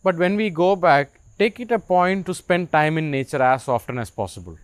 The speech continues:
You know, uh, stress-related disorders have become way higher after the invention of computers.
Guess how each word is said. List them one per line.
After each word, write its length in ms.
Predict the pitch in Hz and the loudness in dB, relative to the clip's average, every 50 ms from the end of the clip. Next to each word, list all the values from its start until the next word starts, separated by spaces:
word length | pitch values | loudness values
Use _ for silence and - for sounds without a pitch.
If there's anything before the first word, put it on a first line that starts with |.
| - _ _ _ _ _ _ _ _ _ _ _ _ _ _ _ _ _ _ _ _ _ _ _ _ _ _ _ _ _ _ _ _ _ _ _ _ - | -20 _ _ _ _ _ _ _ _ _ _ _ _ _ _ _ _ _ _ _ _ _ _ _ _ _ _ _ _ _ _ _ _ _ _ _ _ -10
You 100 | 226 160 | -4 0
know, 220 | 170 185 196 185 - | 2 2 2 2 0
uh, 1000 | - - - - - - - - - - _ _ _ _ _ _ _ 151 196 160 | -2 -8 -14 -16 -16 -16 -16 -18 -20 -20 _ _ _ _ _ _ _ -20 -18 -16
stress-related 880 | - - - - 185 220 208 - - 196 190 190 185 175 - 196 185 170 | -16 -12 -4 0 0 0 0 -2 -4 -2 0 2 0 0 0 -4 -4 -4
disorders 580 | 165 - - 190 175 175 175 190 190 180 - | -4 -2 0 0 0 2 2 0 0 0 -2
have 240 | - 180 165 160 147 | 0 0 0 0 0
become 360 | 151 156 151 175 180 175 156 135 | -2 -4 0 0 -2 -2 0 0
way 160 | 151 170 180 | 2 2 2
higher 420 | 185 165 165 151 156 165 170 180 180 | 2 4 2 4 4 4 4 2 2
after 400 | 123 165 156 151 - - 170 165 | 2 2 2 2 2 0 -2 0
the 120 | 165 170 | 0 0
invention 460 | 160 151 151 151 156 160 - - 156 | 0 0 -2 -4 -6 -6 -6 -6 -4
of 160 | 156 151 - | -4 -4 -4
computers. 800 | - - 139 127 - 120 117 98 - 95 82 - - - - - | -4 -6 -6 -4 -4 -6 -6 -6 -6 -8 -8 -8 -10 -10 -12 -14